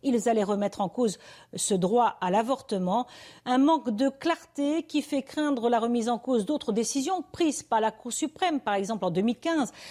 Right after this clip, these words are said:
le mariage entre personnes du même sexe ou encore, euh, l'accès à la contraception. Le plus conservateur des juges de la Cour suprême, le juge Thomas, a clairement signifié que ces grandes questions de société étaient sur le bureau des neuf juges.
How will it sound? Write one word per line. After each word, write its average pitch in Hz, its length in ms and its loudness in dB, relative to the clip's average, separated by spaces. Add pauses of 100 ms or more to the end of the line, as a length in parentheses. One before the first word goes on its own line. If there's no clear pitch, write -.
(140)
le 220 240 4
mariage 240 460 2
entre 196 220 -4
personnes 214 360 -2
du 185 120 0
même 185 180 0
sexe 269 400 -4
ou 214 60 -4
encore, 202 340 0 (300)
euh, 180 80 2
l'accès 240 720 0
à 185 60 0
la 175 120 0
contraception. 262 920 -2 (440)
Le 285 160 6
plus 349 200 0
conservateur 294 760 0
des 226 120 2
juges 220 280 0
de 208 80 2
la 208 120 2
Cour 214 200 -8
suprême, 269 640 0
le 202 120 2
juge 220 320 -4
Thomas, 240 640 0
a 240 120 0
clairement 311 800 0
signifié 240 680 0 (420)
que 277 100 2
ces 247 180 -2
grandes 302 400 0
questions 262 380 -2
de 214 40 -2
société 262 520 -2
étaient 240 180 -4
sur 311 240 -2
le 240 140 2
bureau 185 340 0 (240)
des 180 140 2
neuf 214 160 0
juges. 160 380 -10